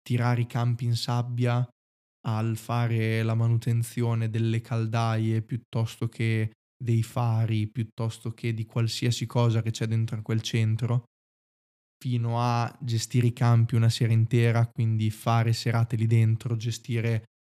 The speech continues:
eh, l'organizzazione di tornei, eventi e, e, e tutte cose simili, per poi passare al, al negozio di abbigliamento. Ho fatto, ho fatto il commesso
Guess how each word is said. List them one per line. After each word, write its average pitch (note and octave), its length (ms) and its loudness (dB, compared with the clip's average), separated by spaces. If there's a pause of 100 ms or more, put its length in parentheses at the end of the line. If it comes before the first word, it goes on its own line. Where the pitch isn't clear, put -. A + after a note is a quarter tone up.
(120)
eh, A2+ 100 -2
l'organizzazione A#2 720 2
di A2+ 100 0
tornei, A2 480 0
eventi G#2+ 760 0 (280)
e, G#2 720 -6
e, D2+ 280 -12 (120)
e B2 140 -6
tutte A#2 300 -8
cose A2+ 260 -2
simili, B2+ 640 0 (720)
per A#2 180 -4
poi C3 160 0
passare A2+ 840 -4 (100)
al, A2 280 -4
al - 880 -10
negozio A#2 400 -2
di A2+ 60 -2
abbigliamento. B2+ 840 4 (360)
Ho A#2+ 40 -4
fatto, - 400 -8
ho A2 600 -4
fatto - 300 -6
il A2+ 80 -6
commesso B2+ 800 -2